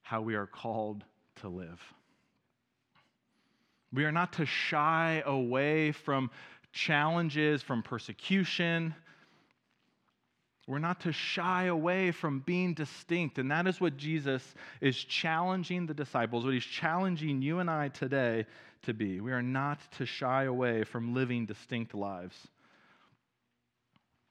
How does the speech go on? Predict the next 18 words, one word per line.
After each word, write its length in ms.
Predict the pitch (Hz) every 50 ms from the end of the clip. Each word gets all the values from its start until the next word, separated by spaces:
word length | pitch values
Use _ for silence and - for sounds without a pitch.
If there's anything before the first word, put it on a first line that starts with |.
| _ _ _ _ _ _ _ _
He's 240 | - 147 151 135
not 240 | 127 160 165 180 -
being 240 | - 175 165 170 156
cryptic. 540 | 135 - - - 160 151 - - 143 110 - - - - _ - _ _ _ _ _ _ _ _ _ _
He 200 | - 135 160 170
is 120 | 170 156 143
not 320 | 151 160 175 180 175 -
hiding 840 | 127 - - - - 151 160 175 180 180 180 175 170 170 160 160 156
his 320 | 143 123 147 165 151 131 135
meaning 460 | 139 143 156 165 175 180 175 160 143
in 120 | 135 135
this 180 | 139 135 131 -
passage. 560 | - - 139 143 147 156 - - 120 110 -
He's 200 | - 143 139 127
being 380 | 131 131 147 156 165 165 160 143
straightforward 880 | - - - - 147 143 160 147 - - - 147 135 131 123 113 110
with 160 | 107 113 104 -
these 280 | 131 123 120 117 -